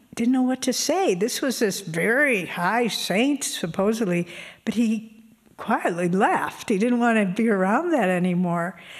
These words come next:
And, and then he, there was, and our friend Indu told this story. He flew directly back to Delhi, where he was staying, and he,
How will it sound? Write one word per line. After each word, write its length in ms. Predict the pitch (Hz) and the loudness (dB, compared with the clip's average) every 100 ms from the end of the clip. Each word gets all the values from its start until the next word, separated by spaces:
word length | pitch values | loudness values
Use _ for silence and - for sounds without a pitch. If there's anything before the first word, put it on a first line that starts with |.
| - - | -18 -10
And, 360 | - 196 214 - | 0 2 0 -2
and 200 | 208 208 | 0 2
then 400 | 202 247 302 - - - | 4 4 2 -2 -16 -20
he, 540 | - - 226 202 190 - | -12 -2 2 2 0 -2
there 120 | 214 196 | 0 2
was, 360 | 202 185 - - - - - 311 | 2 0 -8 -14 -20 -20 -14 -2
and 400 | 202 - 214 190 | -2 0 2 2
our 120 | 170 | 2
friend 300 | - 220 185 | 0 2 4
Indu 380 | 196 214 185 160 | 4 2 0 -2
told 260 | 196 175 | -2 -2
this 180 | 170 151 | 0 -2
story. 360 | - - 175 165 | -4 -2 0 0
He 160 | 208 | 0
flew 300 | 170 - 233 | -2 0 2
directly 520 | 202 185 190 202 254 | 2 2 2 0 -2
back 400 | 208 190 175 175 | 0 2 0 -2
to 100 | - | -4
Delhi, 640 | 156 175 190 202 165 170 185 | -2 0 0 0 0 -2 -2
where 360 | 196 175 175 180 - | -2 0 -2 -4 -6
he 100 | 185 | -2
was 180 | 170 170 | -2 -2
staying, 520 | - 196 208 180 185 - - - - - | -4 0 0 2 0 -4 -16 -16 -16 -14
and 280 | - 196 185 | -2 2 2
he, 480 | - - - - 220 | 0 -6 -4 2 2